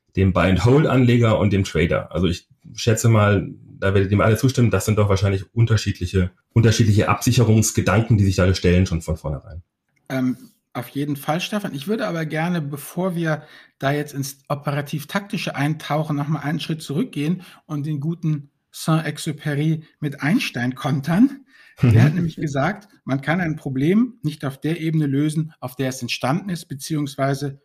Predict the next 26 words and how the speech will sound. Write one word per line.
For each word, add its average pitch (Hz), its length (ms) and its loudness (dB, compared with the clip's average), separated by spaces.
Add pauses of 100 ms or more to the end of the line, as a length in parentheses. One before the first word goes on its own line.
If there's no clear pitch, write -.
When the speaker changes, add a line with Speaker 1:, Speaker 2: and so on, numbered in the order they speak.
(120)
Speaker 2:
Probleme 143 400 0
kann 156 160 -6
man 131 120 2
niemals 160 280 -2
mit 143 120 -12
derselben 135 360 -2
Denkweise 139 640 -4
lösen, 135 540 2 (280)
durch 123 160 -8
die 113 140 -4
sie 113 100 -8
entstanden 127 560 -2
sind. 107 280 -4 (320)
Was 139 140 0
meine 151 200 6
ich 151 80 -2
jetzt 139 200 -2
damit? 127 260 2
Also 135 240 -2
wir 135 120 0
reden 180 180 2
jetzt 185 140 -2
natürlich 160 320 -2
hier 156 260 0
über 135 180 -2
Diversifikation, 135 1200 0